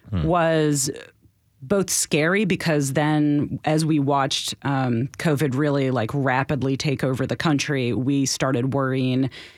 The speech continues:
Speaker 2: is this idea even gonna be sustainable? Like, we had to really watch and see how other bookstores across the country were responding, um,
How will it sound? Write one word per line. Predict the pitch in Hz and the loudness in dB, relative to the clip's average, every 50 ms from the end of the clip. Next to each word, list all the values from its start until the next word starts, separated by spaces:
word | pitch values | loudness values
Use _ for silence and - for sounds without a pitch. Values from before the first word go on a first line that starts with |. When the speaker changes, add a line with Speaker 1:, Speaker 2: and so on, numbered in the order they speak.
| - _ _ | -20 _ _
Speaker 2:
is | - 143 143 127 | -2 0 0 0
this | - 160 147 143 143 - - - - - | 0 0 2 2 2 0 0 -2 -2 -2
idea | - 156 151 135 147 143 139 | -2 0 0 2 2 0 0
even | 131 - 139 123 139 139 143 | 0 0 0 0 0 0 0
gonna | 143 139 135 131 | 0 0 0 0
be | 139 139 | 0 0
sustainable? | - - 131 - - - 180 180 190 180 165 175 175 170 165 | -2 -2 -2 -2 0 2 2 2 2 2 2 2 2 2 2
Like, | 160 151 139 139 135 - - | 2 2 2 0 -2 -4 -6
we | 104 127 135 151 151 175 175 170 165 160 - | -6 -4 -2 0 2 2 2 2 2 2 0
had | - - - 170 156 - | -2 -2 -2 -2 0 0
to | - 156 | 0 0
really | 135 139 147 143 143 143 | 2 2 2 2 2 2
watch | 135 131 123 123 - - | 2 0 0 0 0 0
and | 151 127 - | 0 0 0
see | - 143 | 0 0
how | 135 139 131 127 - - | 0 0 0 0 0 -2
other | 135 127 135 131 135 | -2 0 0 0 0
bookstores | 127 139 131 - - - 135 127 123 123 - | 0 -2 -4 -4 -4 -4 -2 -2 0 -2 -2
across | 113 - - 127 123 - | -2 -2 -2 -2 -2 -2
the | - - | -4 -6
country | - - 135 131 - - 123 131 | -4 -2 -2 0 0 0 -2 0
were | 131 127 120 113 113 113 127 - | 0 0 0 0 -2 -2 -4 -4
responding, | 131 127 - - - - 113 127 139 151 143 139 139 135 135 135 127 - - - - - - - - - - | -4 -4 -4 -4 -2 0 0 2 2 2 2 2 2 2 2 0 -2 -4 -10 -20 -20 -20 -20 -20 -18 -8 -4
um, | 135 135 135 127 120 110 107 98 123 | -2 0 0 0 0 0 0 -2 -4